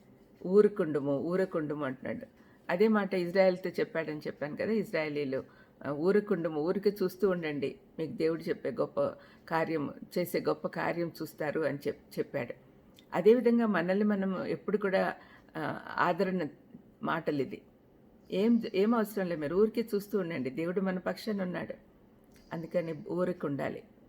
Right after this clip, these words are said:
ఆదికాండము నల్-, నలభై ఐదు ఐదులో యోసేపు యొక్క స్పిరిచువల్ మెచ్యూరిటీ కూడా కనపడుతోంది, ఉంది. ఎ-, మ-,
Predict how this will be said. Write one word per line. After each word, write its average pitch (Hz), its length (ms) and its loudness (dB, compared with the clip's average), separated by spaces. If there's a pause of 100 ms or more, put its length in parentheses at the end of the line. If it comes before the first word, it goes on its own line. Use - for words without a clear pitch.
(560)
ఆదికాండము 180 680 0
నల్-, 156 380 -2
నలభై 160 300 2
ఐదు 170 520 -2 (320)
ఐదులో 175 580 0 (500)
యోసేపు 208 520 4
యొక్క 165 640 0
స్పిరిచువల్ 214 580 2
మెచ్యూరిటీ 175 580 2
కూడా 160 200 -2
కనపడుతోంది, 139 680 -4 (260)
ఉంది. 156 240 -6 (640)
ఎ-, - 160 -4
మ-, 180 140 0